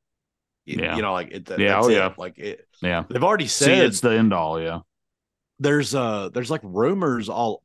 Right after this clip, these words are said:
Speaker 1: over the place that Xavier's gonna be in it and Magneto's gonna be in it. The old Mag-, like, Ian McKellen.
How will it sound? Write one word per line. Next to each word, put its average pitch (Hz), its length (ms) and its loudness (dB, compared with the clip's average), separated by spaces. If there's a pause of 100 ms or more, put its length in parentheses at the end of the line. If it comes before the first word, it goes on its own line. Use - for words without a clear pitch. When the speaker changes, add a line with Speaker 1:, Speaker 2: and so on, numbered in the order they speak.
(120)
Speaker 1:
over 175 320 0
the 87 100 -10
place 90 500 -10
that 90 380 -6 (420)
Xavier's 117 540 -2
gonna 143 180 0
be 143 200 -2
in 139 140 -2
it 139 200 -8 (300)
and 85 460 -10
Magneto's 117 600 -2
gonna 131 220 -2
be 127 180 -4
in 127 180 -8
it. 110 40 -16
The 104 140 -6
old 120 280 0
Mag-, 110 240 -4
like, 90 200 -8
Ian 120 120 -2
McKellen. 123 520 -2